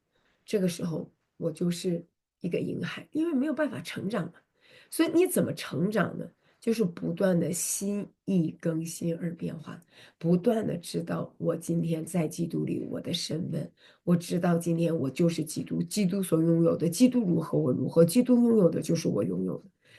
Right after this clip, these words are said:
今天基督的他死里复活，新的生命不再是我活着，那个属肉体的，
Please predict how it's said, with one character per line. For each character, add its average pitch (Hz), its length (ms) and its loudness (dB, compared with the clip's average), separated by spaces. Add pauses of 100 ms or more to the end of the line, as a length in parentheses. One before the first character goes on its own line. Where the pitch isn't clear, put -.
(100)
今 - 180 8
天 226 220 10
基 208 160 0
督 196 160 2
的 175 220 8 (260)
他 - 220 6
死 196 240 6
里 180 80 10
复 170 180 2
活， 165 140 4
新 190 240 6
的 185 100 6
生 165 160 2
命 165 180 4
不 180 140 2
再 226 180 8
是 202 160 4
我 165 140 6
活 - 180 -4
着， 160 120 0
那 175 120 6
个 196 80 4
属 180 220 2
肉 196 180 8
体 185 160 4
的， 165 140 0